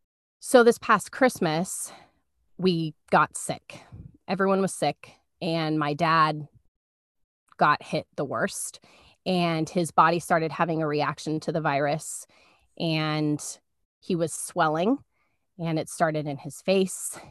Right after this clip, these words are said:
and it moved to his hands, and then down his legs and into his feet.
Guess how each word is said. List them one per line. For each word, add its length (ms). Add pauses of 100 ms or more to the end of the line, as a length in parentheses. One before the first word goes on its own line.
(200)
and 440
it 120
moved 300
to 100
his 140
hands, 680
and 160
then 140
down 200
his 240
legs 440
and 100
into 300
his 180
feet. 380